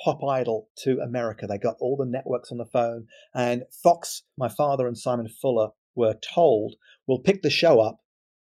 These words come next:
if you can get a sponsor on board." And then Fox organised his sponsor with Pepsi. And the pitch went like this. We've got this man called Simon Cowell, and he is going to throw these singers under the bus. You have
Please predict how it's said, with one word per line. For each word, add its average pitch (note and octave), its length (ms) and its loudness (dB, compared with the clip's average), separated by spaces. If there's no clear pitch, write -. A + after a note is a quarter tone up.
if C#3+ 220 0
you C3 80 -2
can C3+ 120 -2
get - 180 0
a - 40 -8
sponsor D#3 460 -2
on G#2 120 -8
board." G2+ 260 -8
And C3+ 100 -2
then D3 120 0
Fox D3+ 300 4
organised C3 500 4
his G2+ 120 -8
sponsor B2 480 -6
with D#3+ 200 -4
Pepsi. G3+ 480 -2
And E3 100 -2
the E3 60 0
pitch G#3+ 300 4
went D3 160 0
like B2 180 -2
this. - 340 -8
We've C#3+ 140 -4
got E3+ 140 4
this D3 160 -6
man E3 240 0
called A2+ 180 -6
Simon C#3+ 420 -2
Cowell, A#2 460 -6
and B2 140 -6
he D#3 200 -4
is D3 120 -2
going C#3 320 0
to B2 120 -6
throw A3+ 600 8
these G#3+ 600 -4
singers C#3+ 460 2
under C#3+ 200 2
the C#3+ 80 0
bus. B2+ 280 -2
You F3+ 200 -6
have C#3+ 160 2